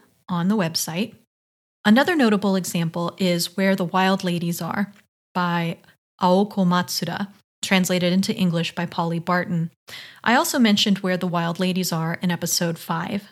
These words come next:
about Japanese Setsuwa. Matsuda bases her linked short stories on classic Japanese tales, many of which are ghost stories. For example, we talked about the tale of the woman Kiyohime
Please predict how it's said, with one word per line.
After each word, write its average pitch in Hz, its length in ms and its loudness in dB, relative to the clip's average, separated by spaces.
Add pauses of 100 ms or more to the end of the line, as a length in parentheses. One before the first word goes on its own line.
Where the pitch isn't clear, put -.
about 175 300 -2
Japanese 170 480 -4
Setsuwa. 175 600 -4 (1000)
Matsuda 381 480 0
bases 247 460 0
her 196 160 -2
linked 208 300 0
short 196 320 -2
stories 170 520 -4
on 165 200 -2
classic 240 540 -2
Japanese 165 540 -2
tales, 180 540 -2 (140)
many 208 280 4
of 180 160 0
which - 380 -8 (160)
are 180 80 -2
ghost 170 380 -4
stories. - 600 -8 (920)
For 220 80 0
example, 226 420 2
we 214 120 2
talked 208 340 -2
about 196 220 -2
the 220 60 -2
tale 175 360 -2
of - 160 -8
the 190 60 -2
woman 170 280 2
Kiyohime 233 880 0